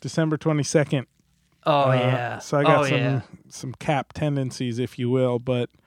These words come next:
Speaker 1: or rather, I got some Sag tendencies, but I'm, as far as everyone who's into astrology and stuff tells me, I'm pretty, uh, through line Capricorn.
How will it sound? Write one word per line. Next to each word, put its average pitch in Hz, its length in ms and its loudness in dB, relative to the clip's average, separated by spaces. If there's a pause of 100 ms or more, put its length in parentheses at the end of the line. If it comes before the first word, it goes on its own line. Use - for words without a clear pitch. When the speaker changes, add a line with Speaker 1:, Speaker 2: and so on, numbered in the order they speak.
(680)
Speaker 1:
or 131 160 6
rather, 135 320 4
I 127 80 2
got 131 220 4
some 127 160 0
Sag 139 320 4
tendencies, 123 680 0
but 120 200 0
I'm, 120 360 0 (680)
as 120 100 -2
far 202 260 6
as 175 140 4
everyone 170 500 6
who's 139 360 2 (100)
into 147 600 4
astrology 143 680 4
and 131 140 0
stuff 135 280 4
tells 131 360 2
me, 127 100 0
I'm 127 240 0 (100)
pretty, 127 680 2
uh, 120 240 2
through 151 340 4
line 131 300 0
Capricorn. 120 760 0